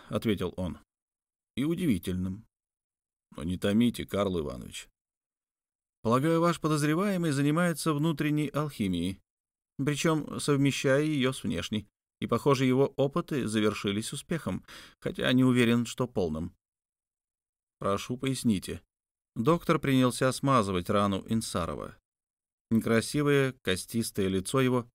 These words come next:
приобрело сосредоточенное выражение. Внутренняя алхимия занимается улучшением человека, его душевных свойств. Внешне же ставит задачей создание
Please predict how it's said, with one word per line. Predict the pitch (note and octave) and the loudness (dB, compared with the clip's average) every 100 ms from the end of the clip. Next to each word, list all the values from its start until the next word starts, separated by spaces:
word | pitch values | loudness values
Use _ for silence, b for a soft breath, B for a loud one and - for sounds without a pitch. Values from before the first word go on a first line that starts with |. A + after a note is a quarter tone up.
| _ - | _ -6
приобрело | B2+ C#3 C#3 D3+ E3 E3 | 2 2 4 4 2 0
сосредоточенное | D#3 C#3 C3+ A#2+ A#2+ B2+ A#2+ B2+ A#2+ A#2 | -2 2 2 2 2 0 -2 0 2 2
выражение. | A2 A2 G#2 F#2+ A#1+ B1 - - _ _ _ _ _ _ _ _ _ _ _ _ _ _ _ - | 0 0 0 -2 -6 -6 -10 -16 _ _ _ _ _ _ _ _ _ _ _ _ _ _ _ -8
Внутренняя | G#2 C#3+ F#3 F3+ F3 E3+ E3+ | -2 0 0 0 2 2 2
алхимия | C#3+ D3 - F#3+ F#3 D3 G#2 F#2 F#2 - | 0 -2 -2 0 2 4 4 0 -4 -10
занимается | - A2 C#3 D#3 F3 D#3+ D#3 | -6 2 4 4 2 0 -2
улучшением | D3 C#3+ - D3+ C#3+ | -2 -4 -2 0 0
человека, | D3 D3 C#3+ G#2+ - - - _ _ _ | 0 -2 0 -2 -4 -10 -10 _ _ _
его | A#2 C#3+ D#3+ D3+ - | -4 0 4 4 2
душевных | - D3 - D#3+ D3 - | -4 -6 -2 0 0 -2
свойств. | G#2+ D#2 - - _ _ _ _ _ _ _ | -2 -2 -4 -16 _ _ _ _ _ _ _
Внешне | A2+ B2+ D3+ - F#3+ | 0 2 2 0 -2
же | F#3 G3 F#3 _ _ - | 0 -2 -4 _ _ -16
ставит | - D#3 E3+ | -2 0 0
задачей | C#3+ C3+ C3+ C#3 D3+ - | 2 2 2 0 -6 -6
создание | - B2 A#2 A2+ B2+ C3+ C#3 | -6 -4 0 2 2 2 -2